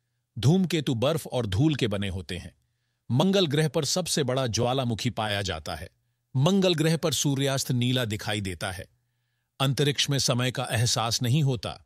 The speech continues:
ब्लैक होल एक ऐसा क्षेत्र होता है जहां गुरुत्वाकर्षण इतना मजबूत होता है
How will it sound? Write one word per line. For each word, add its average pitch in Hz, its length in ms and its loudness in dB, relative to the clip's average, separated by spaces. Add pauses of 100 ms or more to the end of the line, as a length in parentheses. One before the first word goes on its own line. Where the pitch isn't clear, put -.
(300)
ब्लैक 196 340 4
होल 214 260 4
एक 214 180 0
ऐसा 139 320 2
क्षेत्र - 400 0
होता 120 340 0
है 143 260 0
जहां 135 300 0
गुरुत्वाकर्षण 135 920 0
इतना 156 300 0
मजबूत 120 580 0
होता 107 320 -2
है 131 200 -2